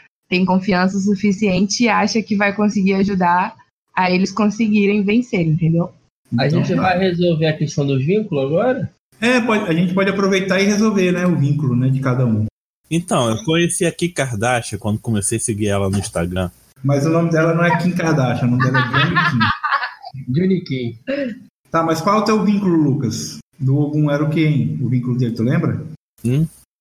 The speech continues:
Speaker 3: É que o poder do, o poder, o teu poder funciona diferente, né, nela?
Speaker 4: Que isso, Deus? Ah, me lembra esse plot aí, Bi.
Speaker 3: Pô, cara,
Speaker 4: Faz três
Speaker 3: vínculo
Speaker 4: semanas que eu fiz a ficha, pô.
Speaker 2: Sim, não,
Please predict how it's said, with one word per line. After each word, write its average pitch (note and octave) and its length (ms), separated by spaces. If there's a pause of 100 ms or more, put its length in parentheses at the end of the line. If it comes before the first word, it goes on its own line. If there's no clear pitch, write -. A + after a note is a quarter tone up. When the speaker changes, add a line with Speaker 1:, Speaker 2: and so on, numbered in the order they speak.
(100)
Speaker 3:
É B2+ 100
que C#3+ 140
o D#3 80
poder D#3 260
do, D3+ 180
o - 60
poder, D#3 280
o D#3 120
teu D#3 140
poder D#3 280
funciona D#3 1120 (160)
diferente, C3+ 420
né, B2+ 200
nela? C3+ 340 (400)
Speaker 4:
Que C#3+ 100
isso, E3+ 260
Deus? A2 380 (260)
Ah, A#2 100
me C#3+ 160
lembra B2 220
esse - 140
plot C#3+ 340
aí, F3+ 100
Bi. G2 240 (380)
Speaker 3:
Pô, F#3 280 (160)
cara, G#3 360
Speaker 4:
Faz C3+ 140
três D3+ 180
Speaker 3:
vínculo G#3+ 40 (100)
Speaker 4:
semanas F3 180
que G3+ 60
eu F#3 60
fiz F3+ 140
a F#3 120
ficha, F#3 420
pô. B2 280 (380)
Speaker 2:
Sim, G3 300
não, A3 120